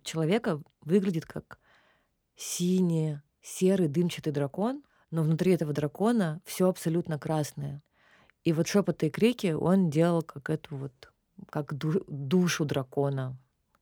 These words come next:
абсолютно красную. У него же там все красное. То есть это вообще уникальный, уникальный прием, когда у тебя красные стены,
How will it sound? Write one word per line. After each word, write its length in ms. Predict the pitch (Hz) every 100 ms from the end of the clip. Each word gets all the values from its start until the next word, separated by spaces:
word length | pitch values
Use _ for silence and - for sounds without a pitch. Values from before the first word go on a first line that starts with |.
| _ -
абсолютно 380 | - 156 156 143
красную. 420 | 147 143 - -
У 40 |
него 160 | 165 170
же 60 |
там 220 | - 160 -
все 220 | - - 170
красное. 540 | - 139 131 151 143 - _ - - - -
То 60 | 180
есть 120 | 165
это 140 | 180
вообще 280 | 170 170 -
уникальный, 800 | 214 170 165 180 185 175 160 156 - _ _ _ _ _ _ _ -
уникальный 520 | 156 156 175 185 165
прием, 320 | 135 147 196
когда 180 | 202 165
у 40 | 165
тебя 200 | 156 156
красные 500 | - 180 175 160 156
стены, 580 | - 185 214 233 175